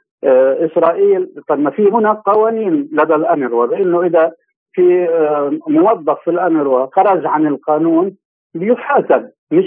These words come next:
بنحاسب خمسة ستة مليون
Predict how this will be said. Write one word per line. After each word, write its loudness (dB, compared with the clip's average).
بنحاسب 0
خمسة -6
ستة -6
مليون 2